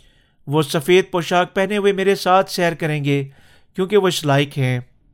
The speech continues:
ان باتوں کے علاوہ خداوند ہمیں بتاتا ہے کہ سردیس کی کلیسیا میں کچھ ایسے ایماندار ہیں جنہوں نے اپنی پوشاکیں آلودہ نہیں کیں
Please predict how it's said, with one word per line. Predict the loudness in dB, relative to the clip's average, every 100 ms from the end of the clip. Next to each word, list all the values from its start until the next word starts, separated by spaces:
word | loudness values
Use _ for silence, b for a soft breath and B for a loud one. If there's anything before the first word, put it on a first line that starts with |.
| _ _ _ _ _ _ _ _ _ -4
ان | -4 2
باتوں | 2 2 -2
کے | 0
علاوہ | 2 4 2
خداوند | 0 0 0 0
ہمیں | -4 -4
بتاتا | -2 -2 -2 -2
ہے | -2
کہ | -4
سردیس | -4 -6 -4 -4 -6
کی | -8
کلیسیا | -6 -6 -2 -2
میں | -4
کچھ | -6 -2
ایسے | -2 -2
ایماندار | -4 -2 -2 2 2 2
ہیں | -2 -8 -10 _ _ B B B B -4
جنہوں | 0 2
نے | 2
اپنی | 0 -2
پوشاکیں | 0 0 0 -2 0
آلودہ | 2 2 2 0
نہیں | 0 -2
کیں | -4 -6 -6